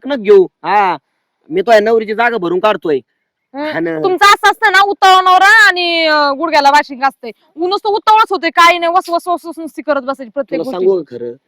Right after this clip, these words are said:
Speaker 1: तुझ्या जवळ आला ना मला दमच निघत नाही. असं वाटतं कधी मकात जावं, कधी नाही, माहिती का?
Speaker 2: मग दम काढीत जा ना.
Speaker 1: नाही निघत ना मग.
Speaker 2: जा
Speaker 1: हा?
Speaker 2: बाबा.
Speaker 1: तूच समजून घेत जा.
Speaker 2: दम काढीत जा. दमाने कोणत्या पण गोष्टी केल्या ना,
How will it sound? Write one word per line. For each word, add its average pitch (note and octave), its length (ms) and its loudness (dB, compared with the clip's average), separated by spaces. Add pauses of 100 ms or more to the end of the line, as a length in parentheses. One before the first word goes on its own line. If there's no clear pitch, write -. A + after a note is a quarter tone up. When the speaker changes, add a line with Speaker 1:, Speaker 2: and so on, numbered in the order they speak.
(300)
Speaker 1:
तुझ्या A3 160 2
जवळ F#3 260 0
आला F#3 180 -2
ना G3 80 -2
मला F#3+ 120 -2
दमच G3+ 280 -2
निघत F3 280 -2
नाही. G#2+ 120 -20 (460)
असं F#3+ 180 -6
वाटतं E3+ 260 -2
कधी G3 140 4
मकात E3 280 -2
जावं, D3 260 -8
कधी C#3 240 -12
नाही, A#2 200 -18
माहिती G#3 260 -8
का? D#4 120 -14
Speaker 2:
मग D#4+ 220 -16
दम D#4 200 -10
काढीत C4+ 480 -8
जा G#3+ 200 -16
ना. F#3 160 -20 (200)
Speaker 1:
नाही A#3 220 0
निघत C4 320 0
ना F#3 80 -4
मग. D#3+ 320 -6 (1000)
Speaker 2:
जा C4 80 -4
Speaker 1:
हा? C#4 80 -2
Speaker 2:
बाबा. A3 220 -8 (340)
Speaker 1:
तूच A#3 160 -8
समजून F#3+ 320 -4
घेत C#3 140 -4
जा. A#2 180 -18 (460)
Speaker 2:
दम C4+ 300 -8
काढीत C4 340 -4
जा. G#3+ 200 -10
दमाने D#4 360 -6
कोणत्या E4 320 -8
पण D#4 180 -6
गोष्टी D#4 300 -8
केल्या D#4 300 -4
ना, C#4+ 200 -4